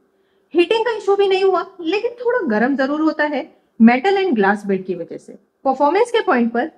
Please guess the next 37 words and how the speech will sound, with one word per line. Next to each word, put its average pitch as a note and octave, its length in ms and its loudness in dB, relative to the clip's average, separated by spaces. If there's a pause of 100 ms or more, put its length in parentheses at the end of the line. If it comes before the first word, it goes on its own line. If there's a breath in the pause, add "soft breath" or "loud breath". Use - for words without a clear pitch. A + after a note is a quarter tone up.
(180)
कोई C#4+ 180 2
शिकायत G3+ 400 -4
नहीं, F3 200 -8 (540)
लेकिन G4 340 0
Twitter E4+ 320 2
scroll F4 320 -2
करने E4 240 -4
पर D#4 180 -2 (220)
कभी-कभी D#4+ 500 0 (160)
touch C4+ 200 0
issue A#3+ 240 -2
हुआ F#3+ 200 -2
है। F#3 180 -12 (880)
YouTube D#4 400 4
भी F4+ 140 -2 (200)
वन G#3+ 240 2
twenty C#4+ 320 0
hertz F#4 240 0
पर F#4+ 160 -2
चलता F4+ 260 0
है। E4+ 180 -4 (540)
वैसे D#4+ 240 0
मैंने C4+ 260 -2
Twitter B3+ 340 -2
पर D#4 60 -2
एक D#4 200 -4
tweet B3 180 -2
देखा B3+ 280 -2
था A3 200 -6 (160)
जिसमें D#4+ 260 -4
Nothing A3 500 2
Phone D#4+ 260 -2
two D#4+ 140 -6 (120)
सबसे - 400 -6
ज्यादा D4 260 0
apps C4 240 -6
को C4 160 -2